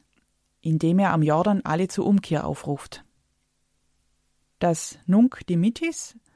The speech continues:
„Nun lässt du, Herr, wie du gesagt hast, deinen Knecht in Frieden scheiden“, das betet der greise Simeon, als er endlich den Messias auf den Armen Marias in den Tempel tragen sieht.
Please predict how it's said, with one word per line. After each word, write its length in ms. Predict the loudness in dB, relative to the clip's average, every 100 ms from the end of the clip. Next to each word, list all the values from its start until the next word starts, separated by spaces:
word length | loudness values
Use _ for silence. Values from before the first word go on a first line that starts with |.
| _ _
„Nun 180 | 0 2
lässt 300 | 2 0 -4
du, 80 |
Herr, 280 | -2 -2 0
wie 100 | 0
du 100 | -2
gesagt 480 | -2 -2 -2 -4 -4
hast, 220 | -4 -2
deinen 240 | -2 0 0
Knecht 320 | -2 -2 -2
in 100 | -2
Frieden 320 | 0 2 2
scheiden“, 540 | 0 0 2 2 2 -2 _ _ -20 _ _ -10
das 200 | -10 -4
betet 340 | -2 0 0
der 100 | -2
greise 400 | -4 -4 -4 -2
Simeon, 640 | -2 2 4 4 2 0 -2 -8 _ _ _ _ _ _
als 220 | -4 -2
er 140 | -2 0
endlich 380 | 0 2 -2 -2
den 140 | -2
Messias 600 | -2 -2 0 2 0 -2
auf 160 | -4 -2
den 220 | -2 -2
Armen 340 | 0 2 2
Marias 520 | 2 0 0 0 -2 -2
in 120 | 0
den 180 | 0 0
Tempel 340 | 0 0 -2
tragen 360 | -4 -4 0 0
sieht. 400 | 0 -4 -8